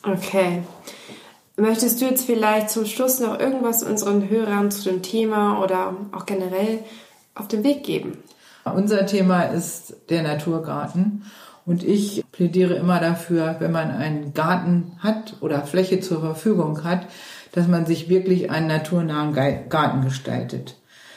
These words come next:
Speaker 2: Ein naturnaher Garten ist eine ökologische Fundgrube. Er fördert die Artenvielfalt und wir Menschen profitieren auch noch davon, weil wir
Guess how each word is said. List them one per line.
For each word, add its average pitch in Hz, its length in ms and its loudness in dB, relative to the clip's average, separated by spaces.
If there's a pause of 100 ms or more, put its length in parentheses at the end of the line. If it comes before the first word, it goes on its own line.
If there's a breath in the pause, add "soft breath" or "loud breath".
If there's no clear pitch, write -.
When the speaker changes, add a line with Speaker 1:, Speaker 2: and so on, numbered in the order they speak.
(280 loud breath)
Speaker 2:
Ein 139 200 0
naturnaher 156 640 2
Garten 156 320 2
ist - 160 -4
eine 160 220 0
ökologische 151 640 -4
Fundgrube. 180 800 -2
Er 175 120 2
fördert 170 400 2
die 165 80 0
Artenvielfalt 175 920 2
und 175 180 2
wir 165 120 2
Menschen 165 320 0
profitieren 165 540 -2
auch 160 200 -2
noch 165 160 -2
davon, 160 380 0
weil 151 140 0
wir 143 80 2